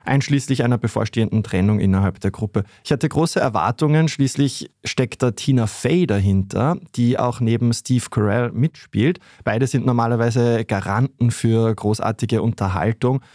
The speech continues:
Four Seasons fand ich aber irgendwie einfach mau. Vielleicht bin ich da aber zu jung <laughs> auch noch, irgendwie, weil mich diese Lebensphasen noch nicht betreffen. Keine Ahnung. Auch die aktuelle Staffel von Squid Game hat mich nicht wirklich abgeholt.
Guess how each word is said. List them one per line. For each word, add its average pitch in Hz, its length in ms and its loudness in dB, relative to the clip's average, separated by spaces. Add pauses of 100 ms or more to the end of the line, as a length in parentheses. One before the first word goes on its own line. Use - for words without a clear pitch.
(120)
Four 131 160 0
Seasons 170 320 -2
fand 151 180 0
ich 147 80 -2
aber 151 240 0
irgendwie 147 640 2
einfach - 400 -4
mau. 85 460 0 (240)
Vielleicht 113 240 -2
bin 120 120 0
ich 117 100 0
da 120 80 0
aber 113 240 0
zu - 160 -4
jung 123 400 2
<laughs> - 20 0
auch 139 360 -2
noch, 123 340 0
irgendwie, 123 320 0
weil 120 100 2
mich 117 220 -2
diese 117 240 -2
Lebensphasen 110 680 0
noch 110 160 -2
nicht 127 220 -2
betreffen. 131 760 0 (140)
Keine 120 240 0
Ahnung. 160 420 0 (360)
Auch 165 140 -2
die - 160 -2
aktuelle 143 400 0
Staffel 139 540 0
von 135 260 0
Squid - 500 -2
Game 104 300 2
hat - 160 -2
mich 123 180 -2
nicht 131 280 0
wirklich 107 380 -2
abgeholt. 95 760 0